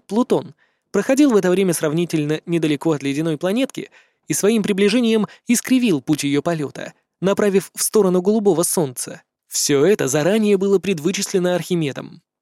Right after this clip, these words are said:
Тюменев успел сделать над Плутоном ряд наблюдений и сообщил их на Землю.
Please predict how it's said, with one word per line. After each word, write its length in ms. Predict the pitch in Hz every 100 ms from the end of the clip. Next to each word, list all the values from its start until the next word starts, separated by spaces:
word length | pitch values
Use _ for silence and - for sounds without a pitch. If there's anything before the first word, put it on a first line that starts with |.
| _
Тюменев 440 | - 180 165 208 294
успел 300 | - 214 208
сделать 320 | 226 240 233
над 160 | 226 -
Плутоном 480 | 220 - 160 185
ряд 180 | 202 165
наблюдений 540 | 190 247 214 139 - - _ -
и 120 | 202
сообщил 440 | 190 165 - 175
их 120 | 160
на 100 | 165
Землю. 460 | 147 147 123 -